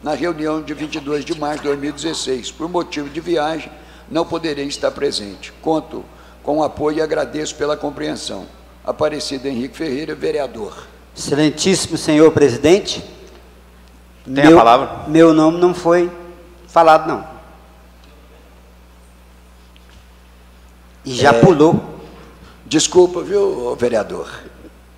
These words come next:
Speaker 1: É eu que pulei aqui. As ausências aqui, acho que tá me dando incentivo de pular aqui. Antônio Donizete Ferreira.
Speaker 2: Presente.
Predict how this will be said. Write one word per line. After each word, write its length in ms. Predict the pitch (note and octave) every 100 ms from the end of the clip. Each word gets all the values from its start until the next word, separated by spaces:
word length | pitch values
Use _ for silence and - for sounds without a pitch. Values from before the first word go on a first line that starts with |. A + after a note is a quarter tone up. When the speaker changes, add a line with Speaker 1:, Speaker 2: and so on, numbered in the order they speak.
| _
Speaker 1:
É 100 | -
eu 200 | B2 D3
que 100 | D#3
pulei 480 | D#3 D#3+ B2+ A#2 G#2+
aqui. 260 | F#2+ G2 G2+ - - - - - - - _ - -
As 140 | G3
ausências 480 | B2 B2 C3 C3+ B2
aqui, 140 | A#2+ C3
acho 200 | C3+ -
que 60 |
tá 160 | - D3
me 140 | C3+
dando 360 | C#3 C#3 B2+ A#2
incentivo 600 | G#2 - B2 - B2+ A2
de 120 | G#2+
pular 320 | - A2+ G#2+ -
aqui. 400 | A#2 G#2+ G2 - A2 - - - - - - - - - -
Antônio 480 | D#3 - G3+ G#3+ F3
Donizete 640 | E3+ F3 D#3 A#2+ D#3+ -
Ferreira. 640 | D3 C3+ D#3 F3+ F3 E3 -
Speaker 2:
Presente. 640 | E3 D3 B2 C3+ - -